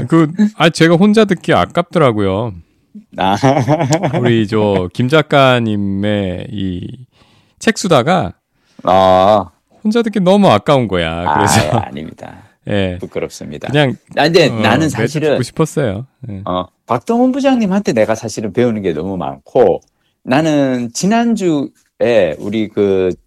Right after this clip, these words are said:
Speaker 2: 전화 통화 끝나고 나서 책 네 권을 내가, 어, 주문을 했습니다.
Speaker 1: 오.
Speaker 2: 어, 지난번에 왜 때 그 얘기했던 그 챗지피티, 그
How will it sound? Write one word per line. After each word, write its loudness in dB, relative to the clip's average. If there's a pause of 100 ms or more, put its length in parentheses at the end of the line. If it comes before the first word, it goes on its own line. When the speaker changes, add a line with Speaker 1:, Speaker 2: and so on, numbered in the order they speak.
(100)
Speaker 2:
전화 -2
통화 -6
끝나고 -2
나서 -2
책 -6
네 4
권을 2
내가, 0 (160)
어, 0
주문을 -6
했습니다. -2
Speaker 1:
오. 2 (500)
Speaker 2:
어, 2
지난번에 4
왜 6
때 0
그 -6
얘기했던 -2
그 -2
챗지피티, -2
그 -6